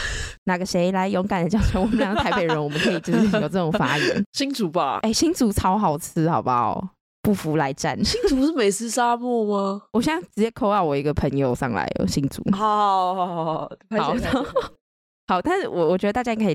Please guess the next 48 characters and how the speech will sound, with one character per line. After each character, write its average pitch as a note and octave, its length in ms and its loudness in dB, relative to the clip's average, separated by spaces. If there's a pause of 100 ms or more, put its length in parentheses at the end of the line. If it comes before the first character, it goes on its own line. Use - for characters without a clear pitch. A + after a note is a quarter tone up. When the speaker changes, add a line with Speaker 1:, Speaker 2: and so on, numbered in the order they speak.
(120)
Speaker 1:
懂 D3 160 -2
那 C#3 60 -4
个 D3+ 80 2
意 E3 100 2
思， E3 80 0
因 E3+ 80 4
为 F3 200 0
中 F#3 220 -2
南 C#3+ 180 -2
部 D3+ 160 2
的 C#3+ 60 2
小 - 160 -4
吃 - 160 -4
真 C3+ 140 2
的 A#2+ 60 0
是 E3 100 0
很 C3 180 2
吸 - 240 -2
引 A2 100 0
人 - 280 -4
的。 - 180 -10 (320)
Speaker 2:
对。 A2 240 -4 (100)
Speaker 1:
那 G#3+ 200 -2 (220)
剧 D4 160 0
情 D#3+ 220 -6
大 F3+ 200 -2
概 D3+ 160 0
就 C#3+ 120 0
是 C#3 140 -8
这 - 100 -4
样， - 160 -4
非 B3+ 280 0
常 B3 160 0
的 D3 100 0
浅 D3 240 0
显 D#3 180 2
易 D3+ 80 0
懂。 - 160 -4
其 A#3 100 0
实 C4+ 60 2
我 F3 100 2
在 E3+ 100 -2
看 F3 240 -4
的 C#3 120 0
时 - 80 -2
候， C3+ 80 2
就 D#3+ 160 0
是 D3+ 280 2